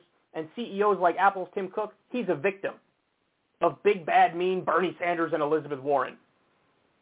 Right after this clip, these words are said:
Aren't Bernie Sanders and Elizabeth Warren so stupid for wanting to look out for working people and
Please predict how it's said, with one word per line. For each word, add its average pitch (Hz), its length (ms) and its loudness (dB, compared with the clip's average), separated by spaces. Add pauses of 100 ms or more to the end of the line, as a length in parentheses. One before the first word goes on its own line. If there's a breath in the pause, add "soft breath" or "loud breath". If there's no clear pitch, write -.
(440)
Aren't 226 280 4
Bernie 202 300 2
Sanders 190 260 -4
and 175 80 -4
Elizabeth 185 300 -4
Warren 175 280 -2 (100)
so 196 200 2 (140)
stupid 220 440 0 (140 soft breath)
for 175 120 4
wanting 220 300 4
to 196 80 -4
look 226 300 0
out 254 240 0
for 202 100 -2
working 233 520 0
people 269 420 2 (840)
and 202 320 -6